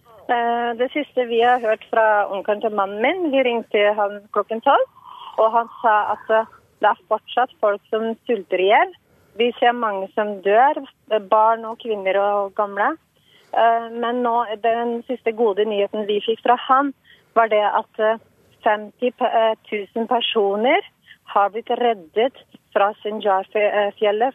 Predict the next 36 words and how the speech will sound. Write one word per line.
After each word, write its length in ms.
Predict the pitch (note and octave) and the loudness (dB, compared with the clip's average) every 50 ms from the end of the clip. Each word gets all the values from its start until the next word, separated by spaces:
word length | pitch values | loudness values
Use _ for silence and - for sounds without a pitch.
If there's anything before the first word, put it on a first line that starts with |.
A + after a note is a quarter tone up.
| _ - | _ -2
fra, 300 | A#3 A3 G#3 G3+ G3+ G#3+ _ _ _ _ _ _ _ _ | 0 2 2 2 0 -4 _ _ _ _ _ _ _ _
eh, 460 | - G#3+ G#3 G#3+ G#3 G#3 G#3+ G#3 G3+ G#3 F#3+ | 0 0 2 2 2 2 2 2 0 -2 -2
de, 140 | A3 A3+ A3 - - F3+ | -2 -2 -2 -2 -2 -2
eller 180 | G#3 G#3+ A3 | 0 0 0
via 380 | G#3 G3+ A#3 G#3+ G#3 F#3+ G3+ G#3 | 0 0 0 2 4 4 4 2
de 380 | F#3+ F#3 G#3+ G#3+ G#3 G#3 G#3+ G3+ - | 0 -4 -8 -6 -4 -4 -4 -4 -4
syriske 580 | - F#3+ G3 F3+ G3 G3+ - - - A3 G#3 G3 - | -4 -4 -4 -4 -6 -8 -10 -4 0 0 0 0 0
Y 100 | A3 G3+ _ | -6 -6 _
P 100 | - G3+ F3+ E3+ D#3 | -4 -4 -4 -4 -2
G, 120 | - G3 F#3+ | 0 2 2
eh, 960 | G3+ G#3+ - - - _ _ _ _ _ - - G3+ G3+ G3 G3 G3 G3 G#3 G#3+ - | 2 2 -2 -6 -20 _ _ _ _ _ -2 0 2 2 2 2 2 0 0 -2 -4
styrkene, 540 | - - A#3 G#3+ - - - G3 F3+ G#3+ G#3 | -2 0 0 0 0 -2 -4 -2 -2 -2 -2
mil-, 200 | G#3 G3+ G3 F#3+ - | -2 -4 -4 -2 0
eh, 340 | F#3+ G3 G3 G3+ G3+ G3+ - _ - - - | 0 0 0 -2 -6 -10 -12 _ -18 -12 -8
m-, 480 | G#3 G3+ F#3+ G3+ G3 G3 G3 F#3+ G#3 - | -6 -4 -2 0 2 2 2 0 0 -2
soldatene, 520 | - A3 G#3 G3 G#3 F#3+ F#3+ - A3+ B3 B3+ | -2 0 2 2 2 2 2 0 0 0 2
da. 120 | B3+ B3 - _ _ _ _ - | 2 0 0 _ _ _ _ -2
De 100 | - A3 | 0 2
har 100 | A3+ A3+ | 2 2
reddet 300 | A#3 A3 G3 G#3+ G3+ F#3 | 0 -2 -4 -6 -4 -2
dem 320 | - G#3+ A#3 C4 C4 A#3 | 0 0 0 -2 -4 -4
via 200 | G#3 G#3+ G3+ G3 G3+ | -2 0 0 0 0
en, 160 | A3 A3 G#3+ - _ - _ | -2 -6 -10 -14 _ -12 _
de 80 | - A3+ | 0 2
har 80 | A#3 A#3+ | 2 2
åpnet 340 | A#3 G3+ - G#3+ G#3 G3 - | 2 0 0 -4 -6 -4 -4
en 180 | A3 A3+ G#3 | -4 -4 -2
vei 200 | F#3+ G#3 G3+ A#3+ | -2 0 0 0
fra 180 | A#3 - - A3+ - - | -2 -4 -4 -6 -6 -4
Syria, 400 | - G#3+ G3+ F#3 F3+ G#3+ A#3 C4 | -4 -4 -4 -2 0 2 2 2
og 220 | B3 - G#3+ G3+ F#3+ | 2 0 -6 -10 -8
de 120 | G#3+ G#3+ - _ _ _ - | -8 -10 -10 _ _ _ -4
frakter 380 | - A3+ G#3 - - - G3+ F#3+ | -2 -2 -2 -4 -4 -4 0 2
da 160 | G3 F#3+ G#3 - _ _ _ _ _ _ _ | 2 2 0 -2 _ _ _ _ _ _ _
de 140 | - A3 A3 | -2 -2 0
menneskene 640 | A3 G#3+ G3 F3+ F3 - _ _ - G3+ G3 G3+ G#3 | 0 -2 -4 -4 -6 -12 _ _ -6 -4 -2 -2 -4